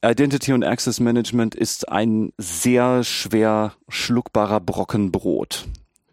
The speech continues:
Also je nachdem, wie es aufgesetzt wird natürlich, aber grundsätzlich so, wie es aktuell in aller Regel gemacht wird, ist es ja entweder ein sehr trockenes Stück Brot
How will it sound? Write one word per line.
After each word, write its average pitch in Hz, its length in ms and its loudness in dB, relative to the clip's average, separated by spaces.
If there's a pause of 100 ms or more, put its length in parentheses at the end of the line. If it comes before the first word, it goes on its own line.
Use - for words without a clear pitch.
Also 110 220 2
je 110 180 2
nachdem, 120 640 0 (100)
wie 117 280 -2
es 123 180 0
aufgesetzt 131 600 0
wird 151 140 0
natürlich, 143 460 -2
aber 110 220 2
grundsätzlich 131 600 0
so, 120 200 -2
wie 123 60 2
es 113 120 -2
aktuell 101 440 0
in 101 120 0
aller 110 260 -2
Regel 98 240 -4
gemacht 95 360 -4
wird, 104 160 0
ist - 240 -4
es - 220 -6 (840)
ja 104 220 2
entweder 120 320 2
ein 101 140 2
sehr 120 300 2
trockenes 135 440 0
Stück - 280 -2
Brot 117 520 2